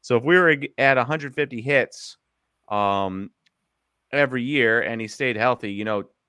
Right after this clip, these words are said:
ten years, he's at fi-, fifteen hundred hits. He would need a twenty-year career at that pace. And, like, he could do it till age thirty-nine, but then you start wrapping in, you know, twenty twenty-one, he only got thirty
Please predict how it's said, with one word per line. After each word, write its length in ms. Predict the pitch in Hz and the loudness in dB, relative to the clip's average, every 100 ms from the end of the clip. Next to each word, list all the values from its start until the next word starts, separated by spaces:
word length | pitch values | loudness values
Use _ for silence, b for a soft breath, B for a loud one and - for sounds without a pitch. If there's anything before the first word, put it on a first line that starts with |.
| _ _ | _ _
ten 300 | - 151 143 | -6 -4 -4
years, 460 | 143 147 107 95 - | -2 0 0 -2 -8
he's 200 | 117 110 | -8 -2
at 280 | 113 - _ _ _ _ - | -2 -4 _ _ _ _ -18
fi-, 100 | - _ | -18 _
fifteen 320 | 147 - 113 | -8 -6 -6
hundred 260 | 107 92 104 | -6 -6 -2
hits. 420 | 131 92 - - _ _ _ _ | -2 -2 -10 -20 _ _ _ _
He 160 | 143 | -4
would 80 | 143 | -4
need 200 | 139 131 | -2 -6
a 40 | 107 | -6
twenty-year 480 | - 139 123 117 | -6 -4 0 -2
career 640 | - 117 165 123 98 90 - _ _ _ _ _ _ _ _ _ _ _ - | -2 -2 0 2 2 -2 -8 _ _ _ _ _ _ _ _ _ _ _ -4
at 220 | 131 113 | -2 -2
that 240 | 117 98 - | -4 -4 -2
pace. 640 | 143 113 73 - - - _ _ _ _ | 0 0 -4 -16 -18 -18 _ _ _ _
And, 280 | 127 123 123 | -4 -2 -2
like, 180 | 123 120 | -4 -4
he 100 | 175 | -6
could 140 | 131 | -4
do 200 | 151 160 | 0 2
it 200 | 123 - | 0 -2
till 160 | 139 131 | -2 0
age 220 | 127 110 | 0 -2
thirty-nine, 580 | 135 117 120 139 123 117 | -2 -2 -2 -2 -2 -4
but 100 | 107 | -6
then 140 | 127 | -6
you 80 | 123 | -6
start 320 | - 123 110 | -2 -2 0
wrapping 380 | 120 120 120 117 | -2 -4 -4 -4
in, 340 | 120 117 107 - b b b | -2 -4 -6 -12 b b b
you 140 | 110 110 | -8 -4
know, 380 | 107 104 101 - _ _ _ _ _ _ _ _ _ _ _ _ | -2 -2 -4 -8 _ _ _ _ _ _ _ _ _ _ _ _
twenty 200 | - 131 | -4 -2
twenty-one, 480 | 123 127 113 131 135 | 0 -2 0 0 0
he 140 | 120 | 0
only 160 | 117 113 | -2 -2
got 400 | 113 107 107 - | -2 -2 -4 -4
thirty 360 | 123 107 104 | -2 -2 -4